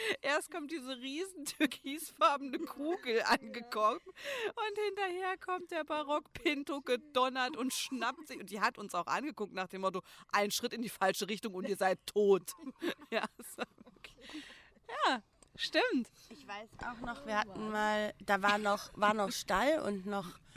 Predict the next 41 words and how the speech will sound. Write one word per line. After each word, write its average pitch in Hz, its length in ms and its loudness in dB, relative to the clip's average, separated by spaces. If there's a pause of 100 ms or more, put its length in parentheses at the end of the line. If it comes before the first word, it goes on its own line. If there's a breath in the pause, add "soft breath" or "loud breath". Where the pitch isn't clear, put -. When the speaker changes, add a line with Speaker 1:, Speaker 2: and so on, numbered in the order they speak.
(280 loud breath)
Speaker 2:
da 233 100 4
stand 277 320 2 (220)
Amber 285 320 4
aber 233 300 0
auch 226 160 -4
noch 220 200 -2
in 214 240 -2
der, 196 340 0
in 202 140 -2
der 190 160 0
Paddock-Pfer-, - 560 -2
also 220 140 2
in 208 140 0
der, 190 220 0
in 185 80 -4
der 190 100 -2
Stallpferdeherde. 277 840 -2 (1400 loud breath)
Und 240 280 0
wir 226 120 2
hatten - 100 0
eine 240 180 2
riesen 269 240 4
Staubwolke 196 640 -2
oben 170 180 -4
auf 170 180 -6
dem 185 140 -8
Paddock 185 340 -8
und 185 120 -6
dachten, 233 260 -6
"Um 196 120 -4
Gottes - 340 -10
Willen, 262 300 0
was 214 140 -4
ist - 180 -4
denn 240 120 -2
dort 226 200 -4
oben 254 260 2
los? 170 320 -6
Es - 120 -10
muss - 160 -4
irgendwie 262 760 0